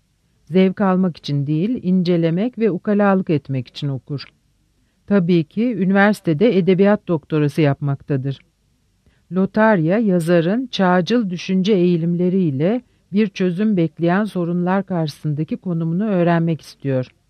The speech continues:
Senin işini kolaylaştırmak için büyük ustaların adlarını sıralıyor, onların arasında bir yere oturmalısın.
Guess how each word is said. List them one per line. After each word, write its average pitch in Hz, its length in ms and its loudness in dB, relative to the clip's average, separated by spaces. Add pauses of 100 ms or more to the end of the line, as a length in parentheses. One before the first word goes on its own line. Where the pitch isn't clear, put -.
(540)
Senin 208 400 2
işini 202 340 -2
kolaylaştırmak 180 1000 0
için 156 380 -4 (400)
büyük 226 280 -2
ustaların 185 560 0
adlarını 180 500 2
sıralıyor, 147 720 -2 (340)
onların 196 460 0
arasında 196 540 0
bir 175 140 0
yere 165 280 0
oturmalısın. 175 880 -2